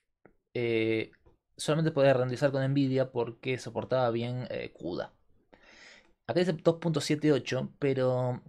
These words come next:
como les dije al principio en el video anterior, estoy usando una versión experimental, que esto ya es para la dos punto siete nueve. De hecho, la dos punto siete nueve también lo va a tener y esta lo tiene. Y es que también puede renderizar con placas A M D.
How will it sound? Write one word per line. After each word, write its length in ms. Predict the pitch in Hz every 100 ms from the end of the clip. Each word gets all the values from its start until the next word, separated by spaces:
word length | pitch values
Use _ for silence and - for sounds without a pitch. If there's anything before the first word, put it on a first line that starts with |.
| 147
como 160 | 113 120
les 140 | 117
dije 600 | 147 151 151 135 127 123
al 220 | - 113 113
principio 380 | 120 113 -
en 40 | 127
el 60 |
video 120 | 117 135
anterior, 420 | 127 135 139 - _ _ _ _ _ _ _ _
estoy 180 | 104 -
usando 140 | 147 151
una 60 |
versión 200 | 127 156
experimental, 600 | 135 123 120 123 131 143 - _ _ _ - _
que 160 | - 120
esto 140 | -
ya 160 | 139 135
es 180 | 127 -
para 200 | 127 117
la 120 | 110
dos 180 | 123 147
punto 320 | - 170 151
siete 260 | - 135 123
nueve. 280 | 127 104 -
De 80 | 120
hecho, 120 | 120
la 80 | 117
dos 140 | 113
punto 180 | - 123
siete 220 | 117 123
nueve 180 | 127 131
también 180 | 117 120
lo 60 |
va 60 | 123
a 40 |
tener 220 | 139 165 160
y 120 | 135
esta 160 | 131 131
lo 100 | 113
tiene. 300 | 113 92 - _ _ - - _ - _ _ _ _ _ _ -
Y 140 | 156
es 360 | 160 160 - - -
que 280 | 156 156 -
también 300 | 143 143 147
puede 300 | - 139 139
renderizar 540 | 131 123 120 131 127
con 360 | - 123 131 -
placas 580 | 123 117 123 123 120 -
A 200 | - 117
M 160 | 110 98
D. 220 | -